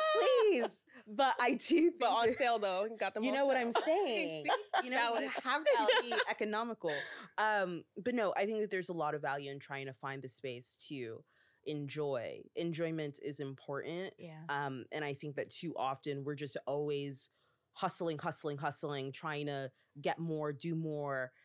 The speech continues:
Speaker 1: have more. And I think that there's a lot of value in taking a little bit of a rest. 'Cause, yeah, I think, like, y-, you won't always be this young, this limber, this healthy. And of course, we're always praying for health and happiness on our lives. But I think it's important to really enjoy your youth and, like,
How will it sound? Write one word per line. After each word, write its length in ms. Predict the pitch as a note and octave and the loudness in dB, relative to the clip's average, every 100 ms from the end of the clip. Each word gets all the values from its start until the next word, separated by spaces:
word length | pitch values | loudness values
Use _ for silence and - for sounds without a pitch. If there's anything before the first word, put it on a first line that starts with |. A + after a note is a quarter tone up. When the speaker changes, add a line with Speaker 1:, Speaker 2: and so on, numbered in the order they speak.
| _ | _
Speaker 1:
have 400 | - F3 E3 D3+ | -2 0 0 0
more. 440 | D#3+ D3 C3 B2 - | -2 -2 0 -2 -2
And 120 | D#3+ | -2
I 100 | D3+ | -2
think 160 | C#3+ D#3 | -4 -6
that 120 | C#3+ | -4
there's 160 | C3+ C#3 | -4 -2
a 40 | |
lot 180 | C#3 B2+ | -4 -4
of 100 | B2 | -4
value 380 | B2 B2 C3 B2+ | -4 -4 -4 -6
in 120 | A#2+ | -8
taking 360 | A#2+ C#3+ B2+ C#3 | -8 -10 -8 -6
a 40 | |
little 220 | A2+ A#2 A#2+ | -6 -6 -6
bit 120 | A2 | -8
of 120 | A2+ | -10
a 60 | G#2+ | -8
rest. 540 | G#2 A#2+ - - - - _ - - | -6 -6 -6 -12 -16 -20 _ -14 -10
'Cause, 180 | - F3 | -12 -8
yeah, 180 | G#3 E3+ | -6 -6
I 120 | B2+ | -8
think, 220 | C3 C#3 C3+ | -8 -10 -10
like, 160 | C3+ - _ _ _ _ | -12 -14 _ _ _ _
y-, 160 | D#3 D#3 | -12 -8
you 160 | F3 E3+ | -6 -4
won't 260 | F3+ G3 | -4 -2
always 380 | - D3+ D3+ C#3 | -2 -2 -2 -4
be 640 | - C3+ C3 B2 A#2 A#2 - _ - | -8 -8 -6 -6 -8 -12 -16 _ -8
this 280 | C#3+ - | -6 -4
young, 260 | D3 C#3 C#3 | -4 -4 -4
this 220 | B2+ - | -6 -6
limber, 320 | C#3 C3 B2+ | -6 -4 -6
this 180 | A#2+ A2+ | -6 -10
healthy. 540 | - C3 B2+ C3+ B2+ B2+ - - | -6 -6 -6 -8 -10 -12 -20 -8
And 100 | D3+ | -6
of 120 | B2+ | -6
course, 260 | - C#3 - | -4 -4 -2
we're 100 | C3+ | -2
always 260 | B2+ C3 | -2 -4
praying 360 | - C3+ B2+ B2 - | -6 -6 -6 -6 -6
for 320 | B2+ A#2 G#2+ - _ | -4 -4 -6 -12 _
health 240 | - C#3+ C#3 | -6 -4 -4
and 100 | C3 | -4
happiness 460 | B2+ - B2 A#2+ | -6 -6 -8 -8
on 140 | - B2+ | -6 -4
our 120 | A#2+ | -4
lives. 400 | A#2 A#2 D3+ E3+ | -4 -4 -6 -4
But 120 | C3+ | -4
I 80 | B2+ | -4
think 140 | B2+ | -6
it's 100 | C3+ | -10
important 480 | B2+ B2 C3 A2 A#2+ | -10 -8 -6 -6 -8
to 100 | - | -10
really 240 | B2 A#2+ A#2+ | -10 -10 -10
enjoy 220 | A#2 A#2+ | -10 -10
your 160 | A2+ | -10
youth 340 | A2 A#2 A#2+ A#2+ | -12 -12 -14 -12
and, 140 | G#2+ | -12
like, 180 | G2+ G2+ | -12 -16